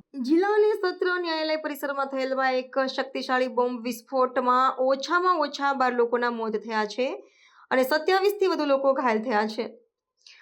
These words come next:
આ ઘટના બપોરે લગભગ બાર ને ઓગણચાલીસ વાગે બની હતી, જ્યારે પરિસર, વકીલો, અરજદારો અને સામાન્ય નાગરિકોથી ગીચ હતું. પ્રારંભિક અહેવાલોમાં વિસ્ફોટના કારણ અંગે મિશ્ર માહિતી મળી રહી હતી, જેમાં કાર દ્વારા કરાયેલ આત્મઘાતી હુમલો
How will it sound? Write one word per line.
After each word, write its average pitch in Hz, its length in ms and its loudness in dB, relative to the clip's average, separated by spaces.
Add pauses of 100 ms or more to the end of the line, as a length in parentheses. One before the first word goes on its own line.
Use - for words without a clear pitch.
(160)
આ 294 140 4
ઘટના 320 340 2
બપોરે 392 320 2
લગભગ 349 380 0
બાર 294 220 2
ને 294 80 -4
ઓગણચાલીસ 277 600 0
વાગે 269 220 0
બની 254 240 0
હતી, 302 300 -4
જ્યારે 262 300 2
પરિસર, 302 480 -4
વકીલો, 285 380 -2
અરજદારો 247 500 2
અને 247 160 0
સામાન્ય 285 420 0
નાગરિકોથી 254 680 0
ગીચ 226 200 -6
હતું. 220 400 -4 (840)
પ્રારંભિક 381 460 4
અહેવાલોમાં 349 580 2
વિસ્ફોટના 302 500 -2
કારણ 277 280 2
અંગે 269 300 0
મિશ્ર 269 300 -6
માહિતી 254 340 -2
મળી 247 200 0
રહી 247 180 0
હતી, 277 240 -6
જેમાં 247 300 -2
કાર 269 280 2
દ્વારા 330 260 0
કરાયેલ 262 400 0
આત્મઘાતી 240 540 -2
હુમલો 247 440 0